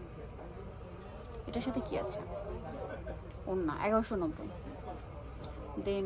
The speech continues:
এটা একটা আছে, এটা ওড়না দিয়ে টু পিস, সাথে ওড়না থাকছে, এটা কালারটা উপরেই দেখাই দেন ভাইয়া। ওড়নাটা তসরের মধ্যে ডিজিটাল প্রিন্ট করা। এই যেটা আরেকটা আছে কালার, গলার প্রিন্টের কালার চেঞ্জ, দামটা একই।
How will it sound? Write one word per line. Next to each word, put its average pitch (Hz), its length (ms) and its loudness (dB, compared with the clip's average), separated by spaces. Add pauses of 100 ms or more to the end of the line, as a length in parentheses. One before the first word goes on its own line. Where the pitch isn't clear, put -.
এটা 196 120 2
একটা 196 240 2
আছে, 294 320 2 (640)
এটা 208 180 4
ওড়না 202 280 6
দিয়ে 202 180 6
টু 196 220 2
পিস, - 280 0 (500)
সাথে 180 500 2 (160)
ওড়না 196 240 0
থাকছে, 214 340 0
এটা 240 180 6 (100)
কালারটা 214 300 8
উপরেই 214 220 8
দেখাই - 260 2
দেন - 180 0
ভাইয়া। - 160 -2 (560)
ওড়নাটা 214 440 4
তসরের 233 360 6
মধ্যে 233 240 6
ডিজিটাল 202 360 4
প্রিন্ট 175 300 0
করা। - 200 0 (520)
এই 160 140 0
যেটা 165 220 2
আরেকটা 170 280 2
আছে 185 260 2
কালার, 202 300 8 (1500)
গলার 208 300 8 (120)
প্রিন্টের 220 360 6
কালার 165 240 8
চেঞ্জ, 156 320 4
দামটা 240 300 12
একই। - 200 2